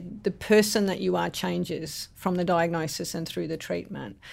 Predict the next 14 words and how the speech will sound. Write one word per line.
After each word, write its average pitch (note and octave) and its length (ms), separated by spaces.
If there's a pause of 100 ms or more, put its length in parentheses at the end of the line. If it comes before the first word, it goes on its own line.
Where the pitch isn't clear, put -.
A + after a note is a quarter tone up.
(240)
but F3+ 160
also F#3 460
your F3 240
relationships E3 880
change. D3+ 560 (240)
Another, A#3+ 540 (120)
another A3 380
common G3 680
response, - 760 (340)
um, F3+ 400 (320)
is G3 280
that - 240
very G3+ 300
much, - 540